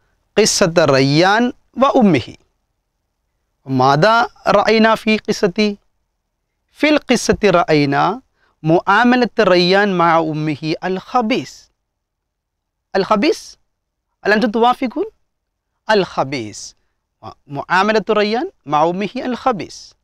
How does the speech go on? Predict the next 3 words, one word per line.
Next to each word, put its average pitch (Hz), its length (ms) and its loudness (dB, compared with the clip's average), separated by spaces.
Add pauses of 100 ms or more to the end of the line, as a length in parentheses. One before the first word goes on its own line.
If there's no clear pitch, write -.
(1040)
ثم 330 340 0
رأينا 214 640 0 (1040)
رسالة 226 680 0